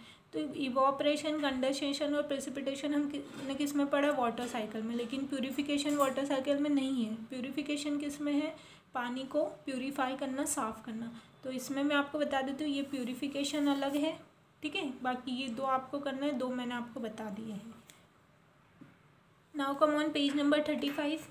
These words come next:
पेज नंबर थर्टी फ़ाइव पर आपको करना है match the following। Match the following ice। आइस कौन सा फॉर्म है पानी का,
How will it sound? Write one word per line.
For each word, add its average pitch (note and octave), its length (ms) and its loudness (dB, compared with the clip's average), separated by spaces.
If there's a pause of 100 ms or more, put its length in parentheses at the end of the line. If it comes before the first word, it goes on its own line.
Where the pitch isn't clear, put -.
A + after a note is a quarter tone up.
(140)
पेज C#4+ 220 -4
नंबर D4+ 260 2
थर्टी D4 280 -2
फ़ाइव C#4+ 240 -2 (100)
पर C#4+ 120 -2
आपको C#4+ 300 -6
करना C#4 240 -2
है D4 60 2
match B3 360 0
the C#4+ 160 2
following। C#4 400 0 (460)
Match C4+ 280 -2
the D4+ 140 -2
following D4 300 2 (180)
ice। B3 320 0 (160)
आइस C#4 260 -2
कौन D4 260 -2
सा D4+ 160 0
फॉर्म C#4+ 280 0
है D4 120 -2
पानी C4+ 300 -2
का, C#4+ 160 -4